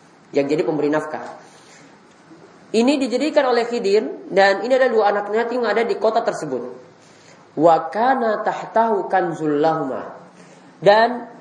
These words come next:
di bawah rumah mereka itu masih ada harta simpanan. Lalu Allah menyebutkan, "Wa kana abuhuma sholiha." Dan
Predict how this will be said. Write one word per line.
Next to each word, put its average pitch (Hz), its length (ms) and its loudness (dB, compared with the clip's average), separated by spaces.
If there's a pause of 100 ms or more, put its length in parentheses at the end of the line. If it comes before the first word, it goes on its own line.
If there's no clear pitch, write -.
di 180 220 0
bawah 226 340 4
rumah 180 240 -2
mereka 226 320 -2
itu 202 240 -2
masih 208 320 -4
ada 226 300 0
harta 226 260 0
simpanan. 185 560 -2 (800)
Lalu 170 160 4
Allah 185 240 0
menyebutkan, 185 560 2 (320)
"Wa 160 320 2
kana 202 480 2
abuhuma 180 720 -2
sholiha." 131 720 -2 (1200)
Dan 277 720 4